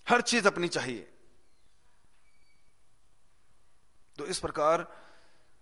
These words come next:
ये व्यक्ति इतना संघर्ष करता है इन positions को बनाने के लिए,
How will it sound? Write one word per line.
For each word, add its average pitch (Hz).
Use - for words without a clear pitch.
ये 123
व्यक्ति 120
इतना 156
संघर्ष 127
करता 113
है 101
इन 123
positions 101
को 107
बनाने 90
के -
लिए, -